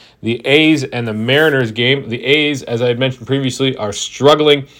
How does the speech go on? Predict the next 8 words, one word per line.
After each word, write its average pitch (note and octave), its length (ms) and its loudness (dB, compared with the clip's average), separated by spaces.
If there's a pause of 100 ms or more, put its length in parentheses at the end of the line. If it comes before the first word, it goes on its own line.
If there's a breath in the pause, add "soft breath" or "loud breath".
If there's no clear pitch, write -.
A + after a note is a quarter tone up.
(200 soft breath)
Mariners D3 400 6
are A#2 40 4
minus D3+ 400 4
two F#3+ 280 0
ninety-eight D3+ 720 2
on A#2+ 280 2
DraftKings C3+ 880 2
Sportsbook. B2 540 4